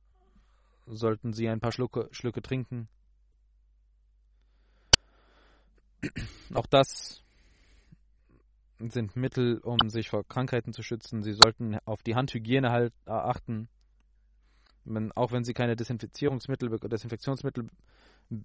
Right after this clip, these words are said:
m, finden, sollten sie ihre Hände waschen, ständig, wie ich auch gesagt hatte. Fünfmal am Tag sollte man sowieso Wusu machen und so kann man sich auch sauber halten. Darauf sollte man Acht geben.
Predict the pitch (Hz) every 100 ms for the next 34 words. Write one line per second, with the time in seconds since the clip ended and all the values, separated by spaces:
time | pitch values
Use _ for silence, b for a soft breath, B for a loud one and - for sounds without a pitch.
0 | - - 131 120 110 151 151 - 123 127
1 | 127 120 120 110 139 147 123 127 - 120
2 | - 135 135 - - 117 117 117 - 110
3 | 117 - 117 120 - _ _ _ _ _
4 | - 151 147 147 131 127 127 - _ _
5 | _ _ _ _ - 120 120 127 120 123
6 | 117 120 117 127 127 120 117 135 131 120
7 | 131 120 _ - _ _ _ - 117 113
8 | 113 113 120 117 110 120 120 120 117 113
9 | 107 - 117 110 _ _ _ _ _ _
10 | _ 117 104 117 104 113 123 - 104 98